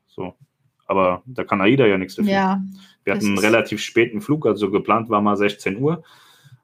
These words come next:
Speaker 1: So, und dann hatten wir Trans fair um zwölf. Man muss ja um neun aus Kabine, dann hast du dann immer deine drei Stunden, wo du jetzt auch nicht mehr weißt, was du machen sollst, weil Spaß hast du jetzt auch nicht mehr irgendwo zu sitzen, weil du weißt, du musst ja dann nach Hause.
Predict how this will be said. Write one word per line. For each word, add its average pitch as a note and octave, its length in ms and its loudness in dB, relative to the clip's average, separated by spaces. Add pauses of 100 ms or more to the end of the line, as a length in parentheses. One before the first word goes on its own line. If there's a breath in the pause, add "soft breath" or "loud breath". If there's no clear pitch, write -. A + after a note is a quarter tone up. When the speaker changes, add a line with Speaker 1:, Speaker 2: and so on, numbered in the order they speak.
(120)
Speaker 1:
So, G#2+ 140 4
und G#2+ 80 2
dann G2+ 160 2
hatten G#2+ 180 -2
wir G#2 120 2
Trans G2 260 -2
fair G#2+ 180 4
um G2+ 140 0
zwölf. D3+ 380 0
Man G#2+ 120 2
muss G#2 160 0
ja G#2+ 100 4
um G2+ 100 0
neun G#2+ 180 4
aus G2+ 160 -2
Kabine, C3 400 0
dann G2+ 160 -2
hast G#2 160 -2
du G#2+ 40 0
dann G2+ 180 0
immer G#2+ 180 -2
deine G2+ 240 0
drei G2+ 220 2
Stunden, C3 420 -2
wo A2 80 0
du G#2+ 100 0
jetzt G#2+ 220 4
auch F#2 80 -4
nicht G#2 180 -4
mehr G2+ 140 0
weißt, A2 220 2
was G#2 120 -4
du - 100 -18
machen B2+ 200 0
sollst, C3+ 240 0
weil G#2+ 80 0
Spaß A2 320 2
hast G#2 160 -2
du G#2 40 0
jetzt F#2+ 140 -2
auch G2+ 120 0
nicht - 160 -2
mehr B2+ 100 0
irgendwo C3 340 0
zu B2+ 140 -2
sitzen, B2 300 -4
weil G#2+ 80 2
du G2 100 0
weißt, G2+ 220 0
du G#2+ 40 -10
musst G#2 140 -4
ja G2+ 60 -2
dann F#2+ 140 2
nach F2+ 100 2
Hause. D3 340 2